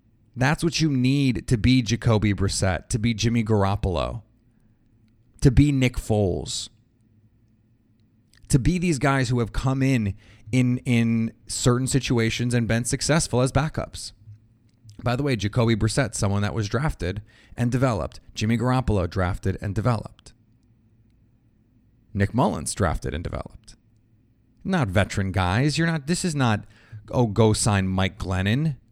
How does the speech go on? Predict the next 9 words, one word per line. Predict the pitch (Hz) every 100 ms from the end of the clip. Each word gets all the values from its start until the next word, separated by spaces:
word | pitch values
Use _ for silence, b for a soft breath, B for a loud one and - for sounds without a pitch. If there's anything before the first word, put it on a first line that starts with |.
| -
Go | 120
sign | 117 113 107
Tyrod | 98 107 104 101 95
Taylor. | 107 98 101 123 156 - _ _ _ _ _ _ _ _ _ _ -
Go | 127
sign | 117 120 110
R | 107
G | 104 110
three." | 104 - 98 107 143 156